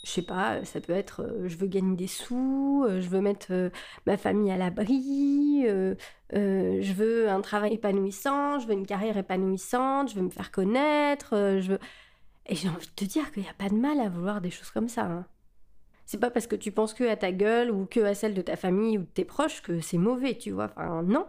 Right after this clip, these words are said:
c'est un bon niveau de pourquoi. C'est un certain niveau de pourquoi qui apporte beaucoup de motivation quand t'es face à la difficulté. Mais c'est important d'avoir aussi le deuxième niveau de pourquoi.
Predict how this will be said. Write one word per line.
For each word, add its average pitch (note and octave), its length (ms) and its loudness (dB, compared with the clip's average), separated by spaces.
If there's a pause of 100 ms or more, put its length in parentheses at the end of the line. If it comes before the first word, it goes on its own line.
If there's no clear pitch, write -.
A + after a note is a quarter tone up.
(120)
c'est - 160 -8
un E3 80 0
bon B3 280 2
niveau G#3 240 2
de F3+ 40 -4
pourquoi. B3 480 -2 (400)
C'est - 180 -4
un F#3 140 2
certain B3 320 0
niveau A#3 240 2
de A3+ 60 -2
pourquoi C4+ 280 -2
qui C#4+ 120 -4
apporte F#3 240 -2
beaucoup C4 260 0
de D4 60 6
motivation A#3 580 0
quand B3 160 -2
t'es G3+ 140 -2
face C4 280 0
à C4 60 2
la G3 100 2
difficulté. G3 640 -10 (1160)
Mais A#3 180 4
c'est C4 140 2
important C4+ 340 2
d'avoir C#4+ 220 4
aussi C#4 240 0
le B3+ 80 0
deuxième C#4 480 2
niveau A3+ 180 2
de A3 60 -4
pourquoi. - 420 -10